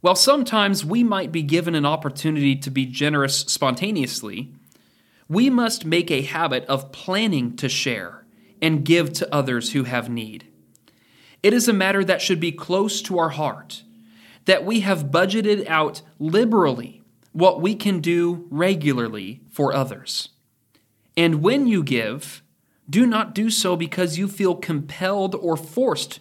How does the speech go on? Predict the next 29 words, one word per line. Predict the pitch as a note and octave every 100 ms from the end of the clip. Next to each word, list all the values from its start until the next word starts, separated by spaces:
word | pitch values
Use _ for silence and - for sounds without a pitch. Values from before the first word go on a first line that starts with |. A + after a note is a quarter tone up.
| -
to | -
do | C#3 A2+
so, | - G#2 C#2+ - _ _ _ _ _ _ _
for | - E3+
such | - G#3 G#3+
a | E3
gift | C#3 F3 D3
is | D#3+ D3 D3 -
not | C3 F3+
a | D3
gift | B2+ - B2+
at | B2+
all. | E3+ - - _ _ _ _ _ _ _ _ _ -
A | F3
true | F3 - C#4 C4
gift | D#3 B2+ C3+ - - _ _ -
comes | - D#3+ D3+
from | D#3+ C3+
the | A#2+ B2
heart, | G2+ - - - _ _ _ _ _ _ _ -
and | D#3+
such | D#3 - A#3 B3+
a | G3+
generous | D3 D3 F#3 G3 F#3+ -
heart | D#3+ D3+ D3+ C#3
is | B2+
loved | B2+ C3+ D#3 E3+ D#3+ C#3
by | D3+ D3
God, | C#3+ C3 A#2 A2